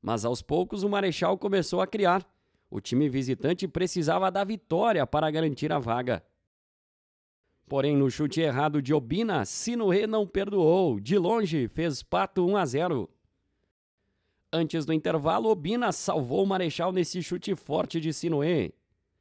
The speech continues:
Na segunda etapa, o Marechal empatou com Gabriel, chutando preciso no canto de Dudu, um a um. Depois, Rodriguinho, em jogada individual, encontrou espaço para o chute certeiro, dois a um Pato.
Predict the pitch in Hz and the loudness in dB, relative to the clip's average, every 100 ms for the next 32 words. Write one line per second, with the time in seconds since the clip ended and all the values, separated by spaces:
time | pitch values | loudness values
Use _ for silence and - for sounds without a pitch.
0 | _ _ _ _ - 147 156 - 143 143 | _ _ _ _ -6 -2 -2 -2 -2 0
1 | 165 160 160 185 214 220 202 165 170 190 | -2 -2 -2 -2 -2 0 0 -2 -2 -2
2 | 202 - 180 196 196 - 202 170 156 202 | -2 -2 -2 -2 -2 0 0 0 0 -2
3 | 214 202 196 226 208 147 - 151 185 202 | -2 -2 0 0 0 -2 -4 -6 -4 -4
4 | 175 - 208 - - 214 180 165 147 135 | -6 -4 -4 -4 -6 -4 -2 0 0 -2
5 | - 185 190 156 170 151 165 160 135 175 | -4 -2 -2 0 -2 0 -2 0 2 4
6 | 160 160 139 180 147 87 - _ _ _ | 4 4 4 6 6 2 -4 _ _ _
7 | _ _ _ _ _ _ _ _ - 151 | _ _ _ _ _ _ _ _ -4 -2
8 | 180 185 233 180 156 208 208 151 220 233 | 0 0 0 2 0 0 -2 -2 2 4
9 | 151 156 156 143 156 160 160 165 165 156 | 4 4 2 2 2 2 0 0 0 2
10 | 196 208 196 175 196 214 - 185 196 196 | 2 0 2 2 0 -2 -2 0 0 0
11 | 196 202 185 - 180 214 - 202 196 - | 0 2 2 0 -2 -2 0 2 2 0
12 | 185 214 190 131 101 156 147 135 175 170 | 0 2 2 2 2 0 2 0 0 2
13 | 165 - 196 127 | 0 4 4 4